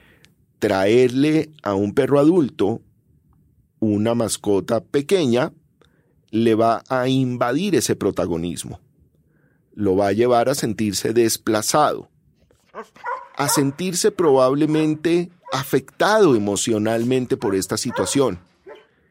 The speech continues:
en donde de pronto quiera rendirse, aislarse. Hay que medir estos factores que podrían cambiar el estado de ánimo de ese perro adulto de un día para otro.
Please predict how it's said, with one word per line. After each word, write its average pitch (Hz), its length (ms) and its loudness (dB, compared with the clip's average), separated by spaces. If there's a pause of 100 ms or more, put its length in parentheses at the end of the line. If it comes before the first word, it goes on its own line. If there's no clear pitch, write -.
(280)
en 110 160 -2
donde 107 280 4
de 110 160 4
pronto 120 500 0
quiera 139 640 0 (280)
rendirse, 98 920 -2 (1400)
aislarse. 104 1080 -2 (1160)
Hay 131 160 -6
que 208 160 -2
medir 139 300 2
estos 180 320 -2
factores 147 640 -2
que 160 120 -4
podrían 135 600 0
cambiar 135 760 -2 (460)
el 120 160 0
estado 139 380 2
de 180 100 2
ánimo 156 320 0
de 120 80 2
ese 139 140 -4
perro 180 240 0
adulto 196 380 2
de 196 100 4
un 170 180 2
día 262 260 0
para 151 260 -2
otro. 196 400 0